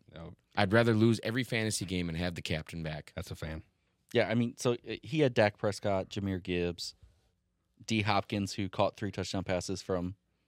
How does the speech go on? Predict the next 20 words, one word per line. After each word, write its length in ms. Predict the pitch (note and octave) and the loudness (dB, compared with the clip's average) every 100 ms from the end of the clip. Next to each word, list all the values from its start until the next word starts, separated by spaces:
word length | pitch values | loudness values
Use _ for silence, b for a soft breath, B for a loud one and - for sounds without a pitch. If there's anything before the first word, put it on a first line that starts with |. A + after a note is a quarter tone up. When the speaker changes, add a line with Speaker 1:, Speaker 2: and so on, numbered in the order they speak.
| _ | _
Speaker 1:
Uh-huh. 380 | G#2 G2+ G2+ G2 B2 | 0 4 4 2 0
Speaker 3:
the 100 | F#2 | -4
rookie. 380 | F2 - F2+ G2 | -4 -6 -10 -4
Speaker 1:
Yep. 320 | F#2 F#2+ - _ _ _ _ _ _ _ - | 2 2 2 _ _ _ _ _ _ _ -8
Speaker 3:
Trey 160 | G2+ F#2 | -4 -4
McBride. 400 | F2 - E2+ E2 | -4 -2 2 6
Speaker 1:
Uh, 180 | B2 | 6
Gibbs 380 | A2 A#2 B2+ B2 | 6 6 4 6
had 100 | B2 | 4
a 40 | A#2+ | 6
breakout 360 | A#2+ A#2 A#2 | 4 6 4
game. 280 | A2 A#2 B2+ - | 4 2 2 -2
Speaker 3:
Yeah, 260 | G#2 E2+ D#2 - | 0 2 0 0
Barkley, 520 | F2+ F2+ - F#2 F2+ | 0 0 -2 -4 0
Speaker 1:
Trey 180 | F2 D3+ | 6 8
Mc-, 100 | F2 | 8
Speaker 3:
Waddle. 180 | F#2+ F#2+ | 6 6
Speaker 1:
Trey, 240 | F#2+ F#2 | 6 4
Trey 180 | F#2 A2+ F#3+ | 4 4 2
McBride. 400 | E2 B2 E3 F2+ | 2 2 2 -2